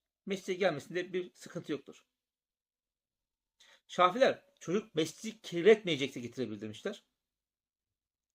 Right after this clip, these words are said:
Malikiler de çocuk yaramazlık yapacaksa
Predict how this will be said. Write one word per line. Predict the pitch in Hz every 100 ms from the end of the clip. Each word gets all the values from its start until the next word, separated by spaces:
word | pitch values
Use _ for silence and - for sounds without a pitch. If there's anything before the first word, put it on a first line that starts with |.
| _ _ _ _ _ _ _ _ _ _ _ _ _ _ _ _ _ _ _ -
Malikiler | 156 190 233 233 165
de | 220 -
çocuk | - 180 196 -
yaramazlık | 147 165 180 147 131
yapacaksa | 165 196 202 202 208